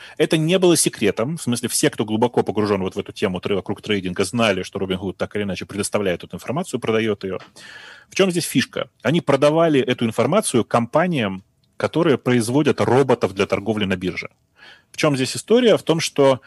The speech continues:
если у тебя много покупателей и продавцов на бирже, которые продают, делают ставки через тебя, ты можешь продавать эту информацию супер быстро вот этим вот игрокам, которые создают роботов, и роботы будут выигрывать не только у твоих, э, людей,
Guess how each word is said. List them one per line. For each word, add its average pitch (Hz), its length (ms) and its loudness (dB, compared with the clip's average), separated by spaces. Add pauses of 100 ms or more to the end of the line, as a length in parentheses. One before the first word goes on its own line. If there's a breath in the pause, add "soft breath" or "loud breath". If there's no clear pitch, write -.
(240 soft breath)
если 143 320 0
у 127 60 4
тебя 123 180 2
много 120 720 4 (280)
покупателей 107 720 -2
и 101 380 -8
продавцов 107 640 -2
на 92 340 -2
бирже, 101 380 -4
которые 95 240 -8
продают, 104 260 -4
делают 104 280 0
ставки - 300 -4
через 107 240 -6
тебя, 196 340 -2 (440 soft breath)
ты 170 80 4
можешь 151 300 2
продавать 139 400 2
эту 113 120 -2
информацию 123 600 0
супер - 400 -2
быстро 120 580 -2
вот 110 160 -4
этим 117 200 -2
вот 104 120 0
игрокам, 101 380 0
которые 101 240 -6
создают 101 320 -4
роботов, 135 440 -2 (460 soft breath)
и 156 160 2
роботы 165 400 4
будут 123 240 0 (100)
выигрывать 135 540 2
не 113 80 -2
только 202 280 2
у 117 60 0
твоих, 117 540 0 (200)
э, 101 200 -4
людей, 95 440 -4